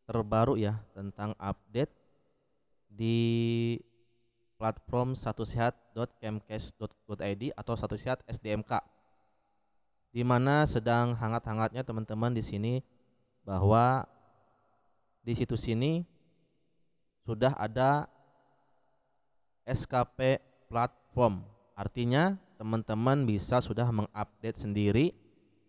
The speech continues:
S K P yang sudah teman-teman dapatkan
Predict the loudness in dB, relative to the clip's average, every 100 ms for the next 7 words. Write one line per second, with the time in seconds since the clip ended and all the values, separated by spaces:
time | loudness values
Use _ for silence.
0 | _ _ _ _ _ -6 -4 0 0 0
1 | -2 -4 _ _ _ _ -2 0 -2 -4
2 | -10 _ _ -4 4 6 4 0 -14 _
3 | _ _ _ -4 -4 -2 -2 0 2 0
4 | -2 -10 -4 -2 -2